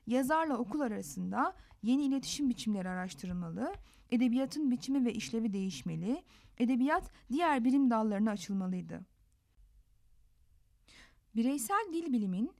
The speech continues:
bilim olarak kalmak istiyorsa, eninde sonunda edebiyata, bütünsel bir yazıya dönüşeceğini ve şu an için yalnızca edebiyatın tekelinde bulunan dil zevkini de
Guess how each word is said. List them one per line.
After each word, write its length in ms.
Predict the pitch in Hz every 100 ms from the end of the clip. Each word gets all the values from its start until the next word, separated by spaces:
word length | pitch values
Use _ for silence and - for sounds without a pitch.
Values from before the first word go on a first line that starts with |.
| _ _
bilim 240 | 247 349 349
olarak 380 | 247 226 220
kalmak 360 | - 240 233 233
istiyorsa, 680 | - - 285 339 - 185 185 _ _ _ _
eninde 340 | 233 254 277 330
sonunda 380 | 285 233 208 208
edebiyata, 640 | 196 180 190 180 - 320 - _
bütünsel 520 | 247 285 277 330 311 254
bir 100 | 220
yazıya 420 | 214 208 214 196
dönüşeceğini 760 | 180 185 - 175 180 202 254
ve 140 | 202 180 -
şu 200 | - -
an 160 | 330 285
için 300 | 262 - 269
yalnızca 600 | 269 311 294 226 180 214 - - -
edebiyatın 500 | 233 240 262 269 339
tekelinde 560 | 277 262 254 269 285
bulunan 380 | 233 208 196 196
dil 160 | 233 262
zevkini 520 | 214 196 170 180 175
de 180 | 214